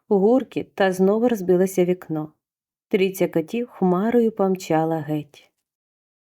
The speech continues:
«Можна я скажу?» — запитала вона. І розповіла про подвиги Рудика, про сову, томати, картоплю,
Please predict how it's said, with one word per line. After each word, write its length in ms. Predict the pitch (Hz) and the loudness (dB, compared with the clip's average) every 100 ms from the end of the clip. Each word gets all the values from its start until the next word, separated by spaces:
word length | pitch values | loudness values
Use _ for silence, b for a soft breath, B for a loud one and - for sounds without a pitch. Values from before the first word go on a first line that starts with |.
| _ _ | _ _
«Можна 340 | 294 381 - 165 | 0 0 0 -6
я 100 | 156 | -6
скажу?» — 480 | - 156 156 - - _ _ _ _ _ _ | -10 -14 -12 -14 -16 _ _ _ _ _ _
запитала 760 | 196 180 185 185 180 175 165 170 | -2 2 0 0 -2 -2 -2 -2
вона. 300 | 165 160 156 - _ _ _ _ _ _ _ _ _ | -4 -6 -8 -16 _ _ _ _ _ _ _ _ _
І 180 | 185 185 | 2 2
розповіла 680 | 190 - 185 185 175 190 | 0 0 0 2 4 2
про 200 | 226 220 | 0 -2
подвиги 580 | 202 180 190 196 196 208 | 0 2 2 2 2 2
Рудика, 560 | 196 185 180 156 - 156 _ _ | 4 2 0 -6 -14 -18 _ _
про 160 | 285 285 | 0 0
сову, 480 | 285 247 175 214 | 2 2 4 2
томати, 580 | 214 202 202 185 208 185 | 2 2 2 2 2 -2
картоплю, 760 | 156 202 208 185 202 196 156 | -2 -4 -2 0 0 -2 -10